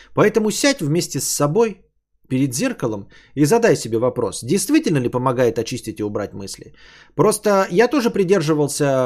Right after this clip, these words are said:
м, вот этих идей о том, что, а, выпив, я становлюсь разговорчивее, что выпив, я становлюсь раскрепощённее, что я нас-, становлюсь лучшим стримером, больше зарабатываю.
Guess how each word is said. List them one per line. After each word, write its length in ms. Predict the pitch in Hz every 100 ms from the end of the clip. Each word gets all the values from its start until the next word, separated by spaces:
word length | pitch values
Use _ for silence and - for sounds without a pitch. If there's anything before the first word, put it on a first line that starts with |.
| 123
м, 180 | 120 120
вот 140 | 143
этих 240 | 156 143 -
идей 340 | 135 160 175
о 100 | 165
том, 200 | - -
что, 420 | - - 131 123 - - _ -
а, 500 | 120 123 120 120 120
выпив, 340 | 123 160 175 113
я 160 | 120
становлюсь 480 | 123 127 123 127 117
разговорчивее, 920 | 120 107 120 110 185 170 - 151 131 117
что 320 | - 123 117
выпив, 320 | 135 180 123
я 140 | 120
становлюсь 440 | 117 117 113 117 110
раскрепощённее, 1000 | 120 - 117 120 - - 156 165 147 127
что 160 | - 123
я 80 |
нас-, 200 | 117 113
становлюсь 500 | - - 123 123 120
лучшим 480 | 120 147 147 120 110
стримером, 640 | 104 - 156 175 151 123 - - -
больше 360 | 113 156 -
зарабатываю. 840 | 113 110 113 120 170 - 127 120 107